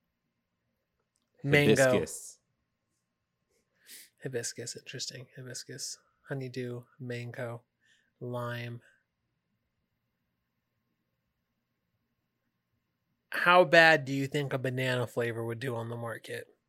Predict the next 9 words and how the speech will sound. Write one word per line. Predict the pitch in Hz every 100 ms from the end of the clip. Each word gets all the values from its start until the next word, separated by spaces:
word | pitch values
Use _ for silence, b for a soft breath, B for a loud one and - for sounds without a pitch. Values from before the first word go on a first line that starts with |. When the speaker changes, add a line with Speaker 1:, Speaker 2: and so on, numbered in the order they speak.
| _ _ _
Speaker 2:
Pretty | - 104 90
bad. | 78 73 65 - - -
I | 78 85
wouldn't | 82 80 82
even | 80 82
suggest | - 82 82 - -
it. | 71 -
<laughs> | _ _ _ _ -
Speaker 1:
Okay. | 175 - 151 - - - - 135